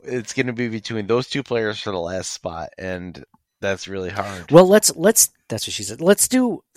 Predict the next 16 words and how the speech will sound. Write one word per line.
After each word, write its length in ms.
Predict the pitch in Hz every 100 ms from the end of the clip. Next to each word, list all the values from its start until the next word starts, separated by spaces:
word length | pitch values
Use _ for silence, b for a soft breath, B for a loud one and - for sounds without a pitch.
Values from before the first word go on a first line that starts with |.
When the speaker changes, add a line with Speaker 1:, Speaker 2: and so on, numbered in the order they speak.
| -
Speaker 2:
let's 180 | 160 -
think 200 | - 214
about 460 | 165 131 123 120 - _ _
that 260 | 123 135 135
then, 180 | 127 110
because 300 | 120 147 120
you're 100 | 135
right. 220 | 127 107
I 40 | 120
mean, 120 | 139
everyone 380 | 151 160 147 131
we 120 | 131
have, 200 | 127 120
'cause 160 | 117
we 120 | 117 139
have, 200 | 127